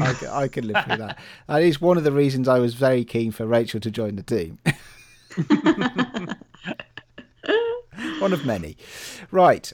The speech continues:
Speaker 1: Okay. All right. So, uh, all right. So that, that's good. Thank you, both of you. And thank you to everybody who has, has taken part in that Twitter conversation. Um, I found that really useful and interesting, and, uh, hopefully others did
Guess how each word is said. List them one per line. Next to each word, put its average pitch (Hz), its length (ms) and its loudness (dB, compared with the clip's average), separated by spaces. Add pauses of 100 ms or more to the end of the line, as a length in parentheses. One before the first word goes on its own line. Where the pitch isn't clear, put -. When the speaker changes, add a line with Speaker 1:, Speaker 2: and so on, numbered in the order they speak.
(100)
Speaker 1:
Okay. 123 420 2
All 143 180 4
right. 117 280 2
So, 147 500 2 (160)
uh, 135 640 0 (220)
all 185 80 0
right. 117 240 2
So 160 200 0
that, 175 260 4
that's 180 220 0
good. 117 240 -2
Thank 156 300 0
you, 113 140 -2
both 117 340 -2
of 110 120 -8
you. 113 200 -2
And 110 160 -8
thank 139 260 -4
you 120 80 -8
to - 180 -6
everybody 120 640 -2
who 110 200 -6
has, 101 300 -8
has 107 160 -8
taken 110 340 -4
part 107 300 -2
in 98 100 -8
that 87 200 -10
Twitter 95 260 -12
conversation. 95 800 -12
Um, 95 360 -10
I 135 180 -2
found 107 320 -2
that 95 160 -8
really 101 220 -8
useful 98 460 -10
and 110 260 -6
interesting, 92 720 -12
and, 90 480 -14
uh, 85 240 -10
hopefully 95 640 -8
others 92 360 -14
did 90 220 -12